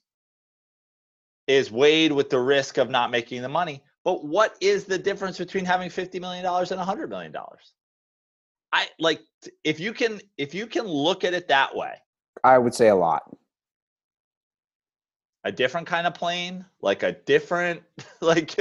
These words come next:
Speaker 2: But, but again, we, we, we differ in that regard. I, again, I think, I think you're just instantly gonna take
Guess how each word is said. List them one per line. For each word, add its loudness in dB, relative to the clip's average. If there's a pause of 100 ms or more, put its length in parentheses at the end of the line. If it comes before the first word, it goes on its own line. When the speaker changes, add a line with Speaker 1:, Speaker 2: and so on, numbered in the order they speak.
(140)
Speaker 2:
But, 8
but 8
again, 10
we, 10
we, 6
we 8
differ 8
in 8
that 6
regard. 8
I, 2
again, 8
I 8
think, 4
I 6
think 6
you're 6
just -2
instantly 4
gonna 4
take 0